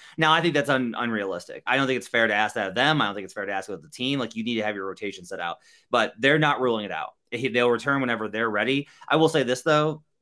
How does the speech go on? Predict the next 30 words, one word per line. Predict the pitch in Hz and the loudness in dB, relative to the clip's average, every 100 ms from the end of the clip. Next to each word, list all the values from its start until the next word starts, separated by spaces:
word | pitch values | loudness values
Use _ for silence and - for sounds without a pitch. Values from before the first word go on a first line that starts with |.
| _ - | _ -6
you | 120 | -6
know, | 104 110 | -6 -6
the | 127 | 0
Nuggets | 143 147 151 | 2 2 0
have | 131 | -2
not | 123 - | -2 -2
pressured | 113 117 101 | -4 -4 -6
them | 104 | -6
in | 101 | -6
any | 98 92 | -10 -6
way, | 98 110 | -4 -2
and | 107 | -2
they've | 107 | -6
been | 101 107 104 92 _ | -6 -6 -8 -12 _
very | 117 117 110 | 0 2 0
defensive | 107 - 104 104 101 | -2 -6 -8 -8 -10
of | 92 104 95 | -6 -8 -8
the | |
players | - 104 95 92 | -10 -6 -6 -6
in | 92 | -8
that | 95 76 | -10 -8
aspect. | 92 - - - | -8 -10 -18 -14
They've | 107 | -14
tried, | - 117 113 107 - - _ | -2 2 2 0 -8 -20 _
like, | 104 - _ _ _ _ | -4 -4 _ _ _ _
media | 135 165 165 135 | 2 4 6 4
has | 120 135 123 | 4 0 2
gotten | 135 127 117 113 113 | 2 2 0 -2 -2
pushback | 139 - 110 85 - - _ _ _ _ 117 | -4 -4 -6 -6 -8 -20 _ _ _ _ -2
on | 117 107 101 | 0 0 -4